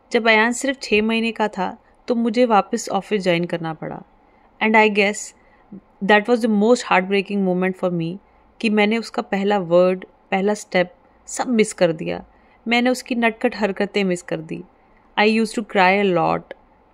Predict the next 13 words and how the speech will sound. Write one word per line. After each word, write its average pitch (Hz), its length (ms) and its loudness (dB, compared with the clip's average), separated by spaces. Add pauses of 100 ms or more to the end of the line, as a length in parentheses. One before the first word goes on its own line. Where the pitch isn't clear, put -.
(160)
but 220 140 4 (420)
सब 240 260 -2
लोग 254 160 4
बोलते 214 300 0
थे 226 120 -2
कि 226 120 -6
टाइम 208 300 0
के 220 100 -4
साथ-साथ 208 340 -2
सब 214 280 -6
ठीक 185 180 -8
हो 175 100 -6
जाएगा। 165 380 -10